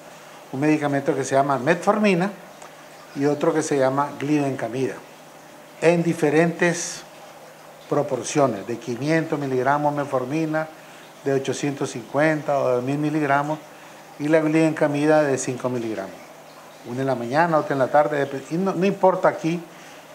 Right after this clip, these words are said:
el esquema de tratamiento, lo importante es de que se manejan dos antidiabéticos orales. Y una de las grandes cosas,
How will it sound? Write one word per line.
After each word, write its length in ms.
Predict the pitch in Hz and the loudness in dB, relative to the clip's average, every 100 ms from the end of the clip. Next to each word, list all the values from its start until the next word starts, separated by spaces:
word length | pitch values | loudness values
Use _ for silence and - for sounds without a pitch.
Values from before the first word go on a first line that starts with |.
| - | -6
el 320 | 143 139 131 | 0 2 2
esquema 460 | 120 - 175 175 143 | -2 0 2 4 4
de 80 | 123 | 2
tratamiento, 560 | 123 117 110 135 127 | -2 -4 -6 -6 -4
lo 100 | 120 | -4
importante 640 | 123 - 123 175 202 190 180 | -4 -4 0 2 2 2 2
es 60 | |
de 100 | 190 | 2
que 120 | 190 | 0
se 120 | 160 151 | -2 0
manejan 420 | 139 151 180 185 - - - - - 117 | 0 2 0 0 -8 -20 -20 -20 -16 2
dos 320 | 190 208 - - | 4 4 -2 -6
antidiabéticos 840 | 143 135 135 120 120 127 139 - 135 - | -6 -2 2 2 2 -2 -6 -10 -12 -8
orales. 300 | 107 117 95 - - - - - - - - - - - | -2 -2 -2 -12 -20 -20 -20 -20 -20 -20 -20 -20 -20 -2
Y 60 | 143 | 2
una 200 | 220 226 | 4 4
de 80 | |
las 120 | 208 185 | 4 4
grandes 320 | 196 202 190 | 2 2 -2
cosas, 460 | - 175 - 143 | 2 2 2 -4